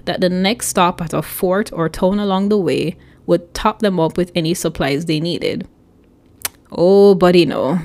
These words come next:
Guess you'll have to learn the hard way. In the meantime, Don Juan, the governor of Panama City, was making a deal with his local prisoners. He would let them out of jail and give them guns if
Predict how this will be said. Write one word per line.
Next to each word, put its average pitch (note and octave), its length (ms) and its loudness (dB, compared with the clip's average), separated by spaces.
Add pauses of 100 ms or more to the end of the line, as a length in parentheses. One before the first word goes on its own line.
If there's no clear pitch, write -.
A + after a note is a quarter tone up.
Guess E3+ 180 -6
you'll G3 120 2
have F3+ 140 -2
to F3+ 120 -2
learn D3 180 -2
the D#3 80 0
hard D3 240 0
way. - 260 -2 (720)
In G#3+ 140 4
the D4+ 80 6
meantime, A3 720 4 (260)
Don G3 400 4
Juan, F#3 720 -2 (400)
the F3+ 120 -2
governor G3 420 2
of A3 100 -6
Panama G3+ 420 0
City, D#3 540 -4 (300)
was E3+ 180 -2
making G3 420 -2
a F3+ 120 0
deal E3 640 -2
with D#3+ 140 -6
his D#3+ 180 -4
local D3+ 340 -2
prisoners. D#3+ 720 -4 (600)
He A3 280 0
would G#3 180 4
let G#3 200 0
them C4 120 4
out C#4 200 2
of D4+ 140 -2
jail F3+ 440 2
and E3+ 220 -2
give E3+ 200 -4
them A#3 260 2
guns D#3 520 -4 (180)
if A#3+ 400 0